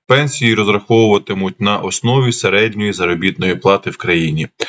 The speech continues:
яка у дві тисячі двадцять п'ятому році очікується на рівні п'ятнадцяти тисяч гривень, а також індивідуального коефіцієнту зар-, зарплати та вашого стажу. І так, як розраховується, буде розраховуватись пенсія? Формула нарахування пенсії виглядає ось так.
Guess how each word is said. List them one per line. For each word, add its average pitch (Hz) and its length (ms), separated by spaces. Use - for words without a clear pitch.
яка 127 220
у 120 40
дві 113 120
тисячі - 260
двадцять 101 220
п'ятому 104 340
році 151 280
очікується 110 560
на 98 100
рівні 123 300
п'ятнадцяти 98 480
тисяч 90 280
гривень, 76 360
а 202 100
також 165 560
індивідуального 107 640
коефіцієнту 98 760
зар-, 92 180
зарплати 101 600
та 135 160
вашого 92 420
стажу. - 420
І 131 80
так, 127 320
як 143 180
розраховується, 113 800
буде 110 260
розраховуватись 95 720
пенсія? - 520
Формула 131 580
нарахування 107 640
пенсії 139 500
виглядає 101 500
ось 104 260
так. 82 400